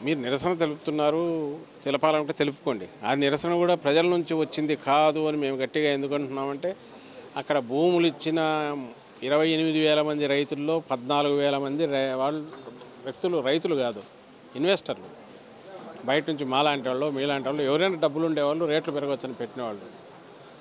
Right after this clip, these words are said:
రియల్గా రైతులు ఇచ్చినవి పద్నాలుగు వేల మంది. వాళ్ళకు సంబంధించి ఐదేళ్ల పాటు వార్షికంగా ఇవ్వడం పెంచడం ద్వారా, కూలీలకు రెండు వేల ఐదు వందలను ఐదు వేలు చేయడం ద్వారా జగన్మోహన్ రెడ్డి గారు పూర్తిగా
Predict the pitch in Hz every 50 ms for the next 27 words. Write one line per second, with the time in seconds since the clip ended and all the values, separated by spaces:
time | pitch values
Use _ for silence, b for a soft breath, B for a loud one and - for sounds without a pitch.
0 | - - - 135 151 170 185 190 190 190 190 185 170 156 156 170 165 185 170 170
1 | 165 151 139 117 - 156 151 147 139 156 180 202 208 - - - - - - -
2 | - - - - - - - - - - - - - - - - - - 143 131
3 | 147 165 160 151 147 139 131 127 127 120 107 107 104 - - - - - - -
4 | - - - - - - - - 120 139 151 170 175 170 147 - 156 156 175 185
5 | 190 190 190 180 170 143 - 175 175 175 180 180 - - - 135 143 160 160 160
6 | 165 165 170 160 165 160 156 147 - 139 120 120 - - - - - - - -
7 | - - - - - 139 143 139 - - - 156 151 151 147 147 139 131 135 143
8 | 143 147 135 120 110 - - - - 123 117 120 127 135 143 143 135 143 139 139
9 | 151 156 170 - - - - - - - - - - - 147 156 165 165 156 135
10 | 113 120 123 131 139 151 151 147 147 143 135 135 135 135 131 135 131 127 127 117
11 | 120 131 139 139 139 135 127 127 123 123 127 123 123 127 123 135 131 117 127 127
12 | 139 156 175 170 156 147 147 143 139 135 123 143 151 151 151 - - 160 165 160
13 | - 190 160 160 170 170 170 175